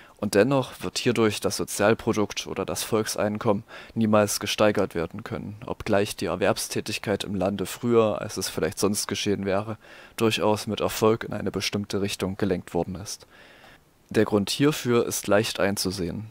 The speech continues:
Die Erwerbstätigkeit in einem Lande kann nur in dem Umfang zunehmen, in dem seine Kapitalausstattung größer wird.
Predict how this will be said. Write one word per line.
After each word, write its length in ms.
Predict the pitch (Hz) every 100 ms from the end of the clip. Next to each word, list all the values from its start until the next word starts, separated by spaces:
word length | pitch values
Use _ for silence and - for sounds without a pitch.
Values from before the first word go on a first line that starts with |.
| -
Die 60 | 92
Erwerbstätigkeit 1120 | 87 85 90 - - 120 107 104 - 110 101
in 100 | 78
einem 260 | 80 95 95
Lande 460 | 92 104 110 107 104
kann 180 | 113 101
nur 160 | 110
in 100 | 101
dem 240 | 104 120 101
Umfang 440 | 117 - 107 101
zunehmen, 600 | - - 120 113 107 120 92
in 100 | 98
dem 180 | 87
seine 280 | 101 85 113
Kapitalausstattung 1040 | - 113 110 113 101 85 107 - 101 104 98
größer 360 | 95 85 92
wird. 240 | - -